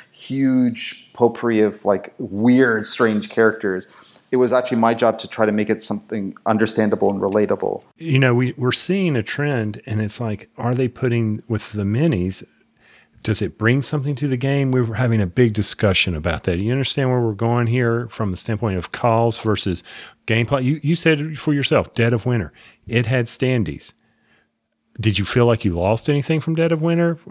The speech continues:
Speaker 2: by not having those minis in there?
Speaker 1: Interesting. So, um,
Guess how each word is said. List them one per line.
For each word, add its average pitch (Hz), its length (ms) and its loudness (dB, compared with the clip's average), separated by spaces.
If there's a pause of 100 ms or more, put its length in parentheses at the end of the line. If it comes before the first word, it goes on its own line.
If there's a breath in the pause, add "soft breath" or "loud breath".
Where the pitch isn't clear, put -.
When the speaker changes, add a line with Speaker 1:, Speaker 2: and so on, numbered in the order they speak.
(120)
Speaker 2:
by 101 100 2
not 98 220 0
having 139 280 0
those 147 280 -2 (260)
minis 151 380 0
in 160 120 -2
there? 165 200 -2 (600)
Speaker 1:
Interesting. 160 600 0
So, 151 760 2
um, 127 680 0